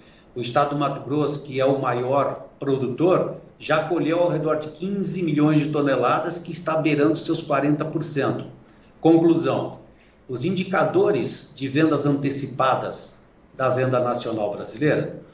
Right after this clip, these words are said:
é ao redor de um número parecido com trinta e seis por cento. Se considerar os cento e quarenta e oito milhões de toneladas, o que foi colhido agora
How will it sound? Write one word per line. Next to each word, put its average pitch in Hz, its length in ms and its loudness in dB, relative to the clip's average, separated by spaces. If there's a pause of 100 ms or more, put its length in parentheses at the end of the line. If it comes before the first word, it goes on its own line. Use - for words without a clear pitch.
(240)
é 131 240 4
ao 196 200 4
redor 156 680 4
de 160 120 -2
um 165 60 4
número 156 260 0
parecido 147 340 -4
com 151 160 0
trinta 151 260 2
e 151 60 0
seis 151 240 -2
por - 160 -4
cento. 127 300 -2
Se - 100 -8
considerar 165 460 2
os 160 160 2
cento 165 160 2
e - 40 -4
quarenta 147 320 4
e 151 40 2
oito 147 180 2
milhões 147 240 4
de - 60 -2
toneladas, 180 420 2
o 208 60 -6
que - 100 -12
foi 180 180 0
colhido 156 300 4
agora 156 400 0